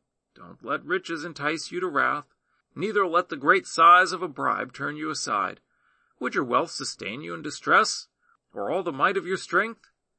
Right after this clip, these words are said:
Don't desire the night when people are cut off in their place. Take heed, don't regard iniquity, for you have chosen this rather than affliction.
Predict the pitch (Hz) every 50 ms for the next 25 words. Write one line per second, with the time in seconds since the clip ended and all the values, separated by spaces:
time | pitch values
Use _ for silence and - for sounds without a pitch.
0 | _ _ _ _ _ _ _ _ - 240 254 202 143 131 120 113 - 120 170 196
1 | 175 143 123 101 95 87 82 92 139 165 151 165 190 - - - - - - 113
2 | 135 - - 117 101 - - - 117 123 127 131 151 180 180 - - 110 95 80
3 | 78 - _ - 123 156 202 214 190 - - - _ _ _ _ _ _ _ _
4 | _ - 135 180 - - 240 247 233 214 208 - - _ _ _ _ - - -
5 | - - 160 170 180 170 175 180 185 190 190 196 196 208 - - 151 143 147 170
6 | 160 151 _ _ _ _ _ _ _ _ _ _ _ _ - - 180 208 185 -
7 | - 202 208 208 190 156 180 170 165 214 214 151 - - - 127 123 127 120 120
8 | 110 117 113 110 - - 151 - - - - 120 120 123